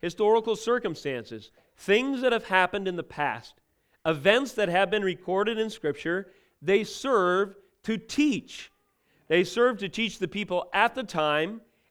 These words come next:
and they serve to teach people for all time. They are essentially the Word of God. And in the record of the history of the Old Testament, there are a number of these events.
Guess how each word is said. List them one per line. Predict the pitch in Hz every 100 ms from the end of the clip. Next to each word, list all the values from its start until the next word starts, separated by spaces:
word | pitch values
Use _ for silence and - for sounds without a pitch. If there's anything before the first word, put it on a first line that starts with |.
| -
and | 185 196
they | 196
serve | - 233 262 233
to | 226
teach | - 185 - -
people | 185 - 208 220 220 _
for | - 233 226
all | 220 240 240
time. | 233 147 117 95 92 _ _ _ _ _
They | 147 202
are | 214 190 190 220
essentially | 180 175 - 247 269 240 180 160 165
the | 160 180
Word | 170 220 240 202
of | 151 -
God. | 196 180 143 98 _ _ _ _ _ _
And | 156 202
in |
the | 214
record | 196 247 269 185 175
of | 175
the | 165
history | 180 262 - 196
of | 175
the | 165
Old | 180 233 226
Testament, | 247 226 156 151 160
there | 170
are | 185
a | 180
number | 208 233 160
of | 151 147
these | 165 165
events. | 185 214 151 - -